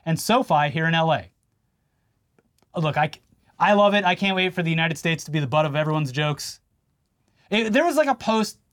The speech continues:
it was, uh, probably a couple months ago or something, where, like, earnestly, this was an earnest reply on Twitter, where someone posted, like, a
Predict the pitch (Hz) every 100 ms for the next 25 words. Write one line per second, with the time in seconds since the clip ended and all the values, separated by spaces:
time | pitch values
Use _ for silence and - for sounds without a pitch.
0 | _ _ _ - 190 180 180 175 - 180
1 | 160 151 143 139 147 139 135 135 139 135
2 | 131 _ _ _ _ _ _ 180 190 175
3 | 170 185 165 - _ - 285 247 202 -
4 | 165 131 95 _ _ 233 254 220 233 -
5 | 226 214 180 - 170 - 151 107 101 _
6 | _ _ _ _ _ - 190 180 226 190
7 | 127 113 _ _ 180 170 233 240 233 196
8 | 190 190 165 147 170 160 160 147 139